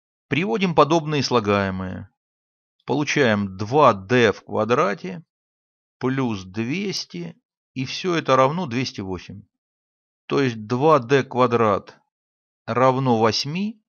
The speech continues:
д квадрат равно четырем, а значит само d равно плюс-минус двум. То есть если значение d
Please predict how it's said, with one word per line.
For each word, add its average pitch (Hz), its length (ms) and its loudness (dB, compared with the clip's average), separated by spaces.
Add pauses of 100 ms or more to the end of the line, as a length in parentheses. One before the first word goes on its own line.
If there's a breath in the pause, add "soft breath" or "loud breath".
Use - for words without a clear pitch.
(240)
д 117 380 0
квадрат 117 720 0 (360)
равно 127 520 0
четырем, 175 760 -6 (320)
а 127 140 2
значит 139 400 -2
само 170 420 0
d 156 400 0 (220)
равно 143 540 2
плюс-минус 139 720 -6
двум. 92 420 -12 (580)
То 147 140 -6
есть 139 200 -6
если 156 840 -2 (200)
значение 143 800 -4
d 107 540 0